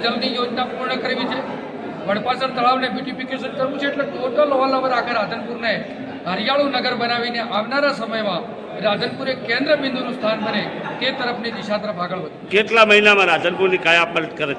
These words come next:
Speaker 2: છે?
Speaker 1: લગભગ જો ભારતીય જનતા પાર્ટીને અમને પૂર્ણ બહુમતીથી સત્તા પ્રાપ્ત થાય છે તો અમે આવનારા ત્રણ વર્ષની અંદર રાધનપુરની કાયાપલટ કરી નાખીશું. આવનારા સમયમાં રાજ્ય સરકારની સ્પેશિયલ ગ્રાન્ટ ફાળવાવીને પણ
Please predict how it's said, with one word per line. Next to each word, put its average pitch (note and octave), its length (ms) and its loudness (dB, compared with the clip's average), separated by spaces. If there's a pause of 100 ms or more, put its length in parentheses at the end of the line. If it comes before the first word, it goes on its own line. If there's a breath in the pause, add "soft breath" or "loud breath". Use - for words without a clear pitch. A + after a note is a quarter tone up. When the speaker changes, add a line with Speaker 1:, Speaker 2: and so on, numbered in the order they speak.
Speaker 2:
છે? B2+ 100 -12 (400)
Speaker 1:
લગભગ G#3+ 420 0
જો C#4 100 2
ભારતીય A#3 420 0
જનતા B3 300 -4
પાર્ટીને B3 360 -4
અમને A#3+ 140 -6 (160)
પૂર્ણ D4 320 0
બહુમતીથી A#3+ 560 -4
સત્તા A3 320 -2
પ્રાપ્ત G#3+ 220 -2 (120)
થાય G#3 240 0
છે G3+ 100 -4 (720)
તો A3+ 140 -2
અમે A#3+ 120 0
આવનારા A#3 480 0
ત્રણ C4+ 240 0
વર્ષની B3 340 -2
અંદર A#3 200 -2
રાધનપુરની G#3+ 520 -4
કાયાપલટ G#3+ 560 2
કરી A3 200 -4
નાખીશું. A3 400 -4 (500)
આવનારા C4 420 2
સમયમાં A#3+ 440 -2 (520)
રાજ્ય A#3 320 0
સરકારની A3+ 460 -4
સ્પેશિયલ B3 460 -2
ગ્રાન્ટ A#3+ 280 0
ફાળવાવીને A3 580 2
પણ A3+ 180 0